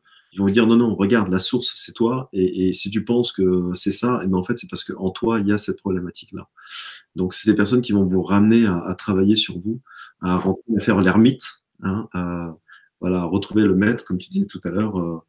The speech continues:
en vous. Ce sont des... Euh, ce sont de très bons, euh, euh, diplomates,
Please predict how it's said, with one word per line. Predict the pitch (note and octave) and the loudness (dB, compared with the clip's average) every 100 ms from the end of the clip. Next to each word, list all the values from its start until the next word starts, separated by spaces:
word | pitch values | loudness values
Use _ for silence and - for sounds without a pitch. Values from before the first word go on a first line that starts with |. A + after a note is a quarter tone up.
| _ _ _ - | _ _ _ -12
en | G2 | -6
vous. | F#2+ F#2+ - - - - | -4 -4 -8 -20 -18 -2
Ce | A#2 | 0
sont | A2+ E3 | 4 6
des... | B2+ A2 G#2 | 8 6 6
Euh, | G2 F#2+ F#2+ F#2 F#2+ - _ _ _ - | 4 2 2 0 -2 -6 _ _ _ -8
ce | G#2 | -2
sont | C#3 | 2
de | A#2 | 2
très | G#2 - | 2 0
bons, | B2 C#3+ C#3 A2 | 2 0 0 0
euh, | G2 G2 F2+ F2+ F2+ F2 E2+ E2+ _ _ _ _ - - | 0 -2 -2 -2 -2 -4 -8 -14 _ _ _ _ -20 -8
euh, | G2 | -6
diplomates, | F2 G2+ A#2 G2+ G2 - | -4 0 2 4 2 -2